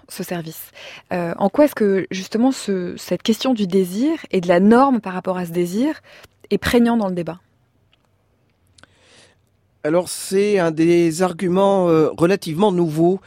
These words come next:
Speaker 2: euh, qui, qui ont été avancés pour invalider la prostitution, qui est le fait que, euh, dans, euh, dans la rencontre entre la, la prostituée et, et le client, sans doute que, euh, le client est motivé par, euh, quelque chose de l'ordre du désir sexuel,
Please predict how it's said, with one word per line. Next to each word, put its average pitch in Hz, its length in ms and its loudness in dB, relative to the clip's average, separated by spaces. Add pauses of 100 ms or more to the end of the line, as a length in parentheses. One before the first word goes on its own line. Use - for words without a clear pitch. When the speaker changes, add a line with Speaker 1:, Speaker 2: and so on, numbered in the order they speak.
(380)
Speaker 2:
euh, 135 220 4
qui, 139 420 -6
qui - 140 -2
ont 139 140 4
été 175 260 0
avancés 151 600 0
pour 123 260 -6
invalider 131 420 0
la 131 120 0
prostitution, 131 760 -4
qui 156 260 -2
est 175 40 4
le 143 140 -2
fait 175 280 -4
que, 160 300 0 (500)
euh, 120 280 2
dans, 151 460 2
euh, 110 420 0
dans 107 120 -2
la 110 120 2
rencontre 151 600 0
entre 127 240 -2
la, 113 240 2
la 110 120 0
prostituée 131 960 0
et, 110 100 -2
et 113 40 0
le 123 120 0
client, 175 540 0 (360)
sans 165 220 -2
doute 180 240 -2
que, 139 100 -2
euh, 131 420 2
le 113 100 -2
client 135 560 0
est 113 160 0
motivé 143 640 0
par, 117 420 -2
euh, 104 100 0
quelque 107 280 -8
chose 123 260 -6
de 110 80 -6
l'ordre 117 220 -2
du 110 100 -10
désir 120 340 -4
sexuel, 156 680 -4